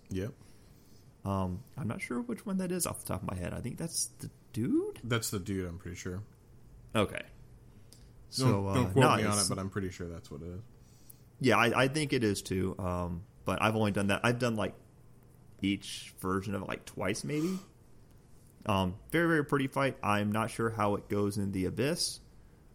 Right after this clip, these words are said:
Speaker 2: um, but I'm sure it's a very interesting fight. But I went through, like, a couple patches ago and got my clear four twelve achievement and said, "That's enough for me."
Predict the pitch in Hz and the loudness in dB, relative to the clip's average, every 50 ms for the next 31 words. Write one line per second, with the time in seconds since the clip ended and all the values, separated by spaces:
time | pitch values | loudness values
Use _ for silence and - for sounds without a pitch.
0 | - - - 95 95 92 95 - 107 98 98 98 95 - 104 98 95 92 - 101 | -8 -4 -2 -2 -2 -2 0 0 2 2 2 0 0 0 0 0 0 0 -2 -4
1 | 92 98 92 90 - - 90 - - - - 110 110 - - - 110 110 110 - | -2 -2 -2 -2 -2 -4 -6 -6 -8 -8 -6 -6 -6 -6 -2 0 0 0 0 0
2 | - - - - - 90 87 95 110 117 117 101 - - 101 101 98 95 95 95 | -4 -10 -10 -4 -2 0 4 4 4 4 4 2 0 0 0 2 2 2 2 0
3 | - - - 90 92 - - - - - 92 - - 101 - - 87 92 - - | -4 -4 -4 -4 -4 -4 -6 -10 -8 -6 -6 -2 -2 -2 -2 0 -2 -4 -2 -2
4 | 92 92 90 - - 92 - 87 87 90 85 85 85 85 87 92 90 85 - 85 | -2 -2 -2 -2 -4 -6 -6 -4 -2 -2 0 0 0 -2 -2 -2 -2 -2 -4 -4
5 | 85 82 82 82 85 82 82 - - - - - - - - - - - - - | -4 -4 -4 -2 -2 -4 -4 -6 -10 -16 -20 -20 -20 -20 -20 -20 -20 -20 -8 -2
6 | - 110 101 98 95 - - 98 95 - - 95 92 92 101 101 - 104 104 101 | 0 2 2 2 0 -2 -2 -2 -4 -2 -2 -2 0 0 -2 -2 -2 -2 -2 -2
7 | 104 107 101 - - - - 90 87 85 - 87 87 85 85 85 87 85 - - | -2 -2 -4 -6 -10 -10 -8 -8 -6 -6 -6 -6 -6 -4 -4 -4 -4 -4 -6 -6
8 | - 87 - - - 87 85 82 | -8 -8 -8 -8 -8 -8 -8 -10